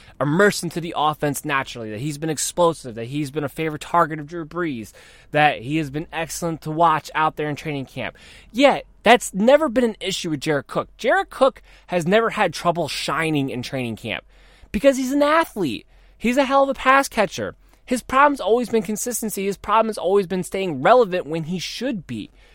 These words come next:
And finally, yes, we saw last year that he finally had a season where he put it together for more than one game, where he was a tight end one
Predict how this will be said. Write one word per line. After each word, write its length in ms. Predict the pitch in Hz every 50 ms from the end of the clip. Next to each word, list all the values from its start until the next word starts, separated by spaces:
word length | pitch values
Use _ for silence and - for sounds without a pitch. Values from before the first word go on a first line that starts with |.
| _ _ _ _ _ _ -
And 240 | - 185 202 185 -
finally, 460 | - - 208 226 233 247 254 254 240
yes, 400 | 165 131 160 180 196 190 - -
we 100 | 196 202
saw 340 | - - - 170 185 190 180
last 460 | - 160 165 175 180 175 - - 156
year 200 | 151 160 170 156
that 260 | - 160 156 151 117 - - - -
he 220 | - 185 208 226
finally 400 | - - 180 175 196 214 240 247
had 160 | 220 220 220
a 80 | 220 208
season 540 | - - 143 151 151 147 160 170 190 202 - - - - - - -
where 380 | - 131 147 165 175 180 185 185
he 260 | 170 135 170 202 208
put 220 | - - 196 196 208
it 80 | 196
together 380 | - 208 180 202 202 196 196 185
for 360 | - - 190 185 190 185 -
more 400 | - 123 117 135 143 147 160 160
than 220 | 165 180 180 165
one 200 | 175 185 196 208
game, 360 | 208 233 262 277 226 139 107 - - - - -
where 160 | 156 156 156 151
he 160 | 180 196 165
was 260 | 131 151 175 180 - -
a 140 | 151 151 147 - -
tight 340 | - - - 139 143 160 180
end 220 | 196 202 196 170
one 360 | 165 170 175 180 196 214 214